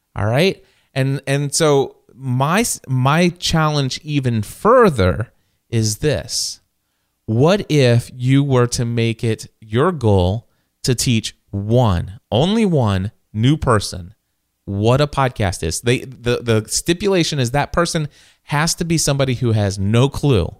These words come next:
what a podcast is. So you may have conversations, lots of other conversations who people ha-, have heard about podcasts and, and you talk about podcasts and you maybe, you know, and, and you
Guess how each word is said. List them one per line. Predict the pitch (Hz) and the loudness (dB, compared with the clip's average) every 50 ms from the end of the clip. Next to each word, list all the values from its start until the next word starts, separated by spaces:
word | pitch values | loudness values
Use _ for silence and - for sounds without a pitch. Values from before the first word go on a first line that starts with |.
| _ _ _ | _ _ _
what | - 120 113 | -2 0 0
a | 107 | 0
podcast | - - 104 92 - 95 95 98 - - 65 - | 0 -2 -4 -4 -4 -6 -8 -6 -6 -8 -10 -10
is. | - - - _ _ _ _ _ _ _ _ | -12 -18 -20 _ _ _ _ _ _ _ _
So | - - 127 | -2 0 2
you | 123 123 135 156 | 2 2 2 0
may | 170 175 180 | 2 2 2
have | 170 175 165 - | 2 2 0 0
conversations, | - 170 170 165 156 143 - 160 151 143 - 135 120 - | 0 0 2 2 2 2 2 0 0 0 -2 -4 -4 -2
lots | 120 117 135 147 - | 0 0 0 0 -2
of | 165 156 | -2 -2
other | 165 151 156 | 0 0 0
conversations | - 151 139 139 139 - 147 139 - 135 123 - | -2 -2 -2 -2 -2 -2 -2 -2 -2 -4 -6 -4
who | - 131 | -4 -4
people | 120 - 139 131 - 131 117 113 - _ _ _ _ _ _ - | -4 -4 -6 -4 -2 -2 -2 -2 -4 _ _ _ _ _ _ -2
ha-, | 127 127 123 120 | 0 2 2 0
have | - 117 110 98 - | 0 -2 -2 -2 0
heard | - 151 165 | 0 0 0
about | 170 165 151 - | 2 0 0 0
podcasts | - - 139 135 - - 131 127 123 127 - - | 0 -2 -2 -2 -2 -2 -2 -2 -2 -4 -4 -6
and, | 117 110 110 113 - | -6 -6 -6 -4 -4
and | 110 107 107 | -4 -2 -2
you | 104 98 | -4 -4
talk | - - - 147 147 147 | -6 -2 0 0 0 0
about | 151 139 120 - | 0 -2 -2 -2
podcasts | - 123 120 - - 120 113 117 - - | -2 -4 -4 -2 -2 -2 -2 -2 -4 -4
and | 104 101 98 95 - - _ _ _ _ _ | -2 -2 -2 -4 -6 -12 _ _ _ _ _
you | 117 113 | -6 0
maybe, | 120 117 120 117 120 | 2 2 2 2 2
you | 117 113 110 107 - - 113 120 | 2 2 0 -2 -4 -6 -4 -2
know, | 113 107 101 | -2 0 0
and, | 104 104 - | -2 -4 -4
and | - 113 113 110 | -4 -4 -4 -2
you | 113 117 110 - | -2 -4 -4 -6